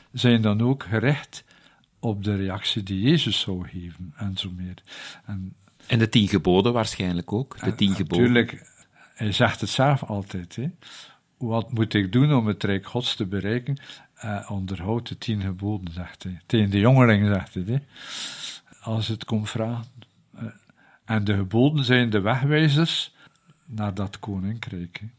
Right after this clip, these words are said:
Speaker 2: Ja. We zijn helaas aan het einde van het gesprek gekomen. Nog een heel kort vraagje, misschien ook een kort antwoord. Hebt u nog een boodschap voor de luisteraars van Radio Maria?
Speaker 1: Ja, dat ze zeker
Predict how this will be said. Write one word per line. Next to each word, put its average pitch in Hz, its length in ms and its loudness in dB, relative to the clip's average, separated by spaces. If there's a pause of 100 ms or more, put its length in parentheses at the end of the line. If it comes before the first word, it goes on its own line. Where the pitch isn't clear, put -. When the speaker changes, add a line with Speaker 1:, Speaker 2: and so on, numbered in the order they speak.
(360)
Speaker 2:
Ja. 85 100 -14 (680)
We 107 80 -4
zijn 135 220 4
helaas 120 580 2
aan 117 140 2
het 110 180 -4
einde 113 400 2
van 104 140 0
het 98 100 -2
gesprek - 440 -4
gekomen. 165 500 0 (500)
Nog 113 180 2
een 113 100 2
heel 117 240 6
kort 147 300 2
vraagje, 120 500 0
misschien 117 320 -2
ook 104 120 -2
een 101 100 -2
kort - 280 -4
antwoord. 147 500 -2 (220)
Hebt - 260 -4
u 120 60 -2
nog 107 160 -2
een 92 180 -2
boodschap 123 720 -2 (120)
voor 104 340 0
de 90 100 -4
luisteraars 123 880 0
van 101 220 -2
Radio 95 360 2
Maria? 90 460 -2 (1300)
Speaker 1:
Ja, 107 300 2
dat 107 280 -2
ze 101 240 2
zeker 113 520 2